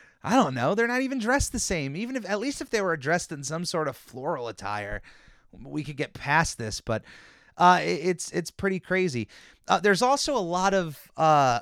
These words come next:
information that might lead to the fact that Marty might be an electrician, just a little bit of tidbit trivia here, but he just mentions a lot of,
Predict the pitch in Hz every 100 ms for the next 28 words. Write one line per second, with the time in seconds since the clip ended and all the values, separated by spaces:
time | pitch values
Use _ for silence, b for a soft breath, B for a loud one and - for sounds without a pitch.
0 | - 147 170 160 160 147 160 - 147 123
1 | 147 123 139 143 170 139 131 135 131 -
2 | - 127 117 123 135 139 123 117 - 117
3 | 123 120 107 107 - - 127 - 151 131
4 | 123 - - 117 110 117 117 117 110 107
5 | - 123 120 117 - 117 113 127 123 123
6 | 123 117 110 B B B B - 170 190
7 | 160 160 165 - 165 151 127 127 131 131
8 | 113